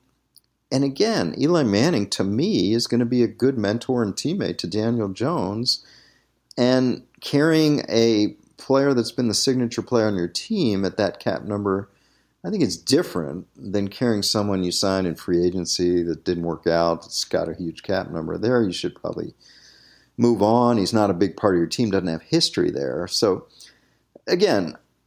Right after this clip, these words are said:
I got a lot of respect for Eli Manning. I'm not one of these people that argues about Hall of Fame. I just think Hall of Fame is a ridiculous discussion in football. I know everyone's cursing that right now, but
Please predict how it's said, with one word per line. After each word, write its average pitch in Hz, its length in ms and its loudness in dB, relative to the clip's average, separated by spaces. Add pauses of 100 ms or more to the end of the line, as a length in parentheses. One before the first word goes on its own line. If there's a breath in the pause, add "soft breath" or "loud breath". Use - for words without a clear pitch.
(920)
I 175 100 4
got 190 140 4
a 101 80 2
lot 110 180 4
of 101 60 4
respect 101 400 0
for 95 80 2
Eli 92 180 4
Manning. 95 380 0
I'm 107 100 0
not 95 160 0
one 92 140 -2
of 87 40 -2
these 82 140 -4
people 92 260 -4
that 82 80 2
argues 87 280 0
about 82 180 0
Hall 82 180 -4
of 80 60 -10
Fame. 87 320 -6
I 95 80 -4
just - 260 -4
think 110 180 -4
Hall 104 200 2
of 90 100 -6
Fame 92 240 0
is 85 120 -6
a 87 40 0
ridiculous 85 540 -2
discussion 80 540 -4
in 82 100 -8
football. 90 600 -2 (340 soft breath)
I 92 140 -6
know 98 240 2
everyone's 92 420 0 (140)
cursing 101 420 0
that 85 220 0
right 87 240 -2
now, 98 320 0
but 87 260 -2